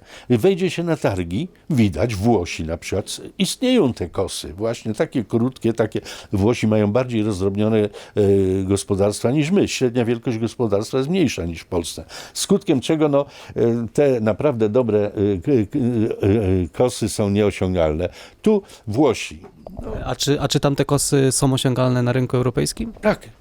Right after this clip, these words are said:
Speaker 1: Na Polagrze można zobaczyć, ale włoskie. Y, y, y,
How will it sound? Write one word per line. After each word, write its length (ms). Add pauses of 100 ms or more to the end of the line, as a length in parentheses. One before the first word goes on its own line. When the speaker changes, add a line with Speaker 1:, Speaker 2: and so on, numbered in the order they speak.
(260)
Speaker 1:
Na 140
Polagrze 420
można 280
zobaczyć, 520
ale 140
włoskie. 460 (1600)
Y, 140
y, 120 (600)
y, 880